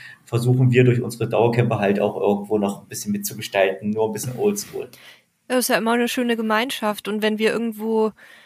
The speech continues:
Speaker 2: zu Gast sind auf Campingplätzen, so als Tagestouristen, kommt man ja oft auch mit den Dauercampern in nette Gespräche, ne? Das ist ja nicht immer,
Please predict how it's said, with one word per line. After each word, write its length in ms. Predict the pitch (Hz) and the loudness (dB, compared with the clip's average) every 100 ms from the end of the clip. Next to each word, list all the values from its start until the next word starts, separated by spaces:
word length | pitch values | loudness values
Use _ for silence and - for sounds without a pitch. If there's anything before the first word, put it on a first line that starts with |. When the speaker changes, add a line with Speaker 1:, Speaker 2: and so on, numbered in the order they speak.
| _ | _
Speaker 2:
zu 200 | - - | -8 -6
Gast 400 | 208 196 220 - | 2 2 2 2
sind 320 | - 240 233 - | 2 2 0 0
auf 380 | 208 202 - - | 0 0 -4 -2
Campingplätzen, 640 | 214 214 226 226 214 220 | 0 0 -2 0 0 0
so 120 | 208 | 0
als 180 | 202 202 | 0 0
Tagestouristen, 920 | - 196 196 240 - 240 226 - 240 240 | 0 2 2 0 -2 0 2 0 0 -4
kommt 240 | 226 214 | -4 -2
man 160 | 214 202 | 0 2
ja 120 | 190 | 2
oft 300 | - - - - | 0 -4 -4 -6
auch 220 | 220 262 | -4 -2
mit 140 | 330 | -2
den 100 | 233 | -2
Dauercampern 640 | 208 185 196 - 208 202 196 | 2 4 2 2 -2 -2 -2
in 160 | 196 | -2
nette 240 | 190 190 208 | -4 -4 -6
Gespräche, 640 | 190 - - 180 190 - | -6 -6 -6 -8 -8 -8
ne? 140 | 196 214 | -4 -2
Das 140 | 214 | -2
ist 160 | 208 - | 0 2
ja 80 | 226 | 2
nicht 160 | 226 | 2
immer, 240 | 214 226 | 0 0